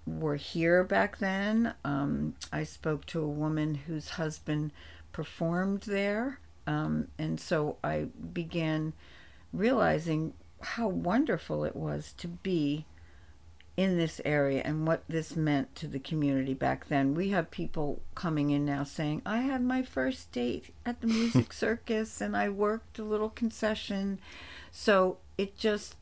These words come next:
Speaker 1: naturally became the name of the theater. There was no other way to, to change it. So that's
Speaker 2: Yeah.
Speaker 1: why we are Music Mountain Theater.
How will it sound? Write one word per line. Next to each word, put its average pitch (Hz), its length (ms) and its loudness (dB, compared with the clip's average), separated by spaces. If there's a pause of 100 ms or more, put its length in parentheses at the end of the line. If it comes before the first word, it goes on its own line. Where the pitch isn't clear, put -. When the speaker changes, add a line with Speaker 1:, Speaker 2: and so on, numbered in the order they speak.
Speaker 1:
naturally 175 1040 0 (240)
became 147 640 0 (200)
the 156 160 0
name 139 460 2 (260)
of 147 140 -4
the 143 100 -6
theater. 131 420 -4
There 143 180 -4
was 147 200 -4
no 147 240 0
other 139 220 0
way 131 320 0
to, - 200 -6 (340)
to - 100 -8 (180)
change 135 380 0
it. 76 100 -8 (360)
So - 320 -8 (180)
that's - 180 -2
Speaker 2:
Yeah. - 60 2 (140)
Speaker 1:
why 139 200 0
we 151 220 -2
are 160 80 0
Music 170 340 -4
Mountain 202 280 -2
Theater. - 380 -4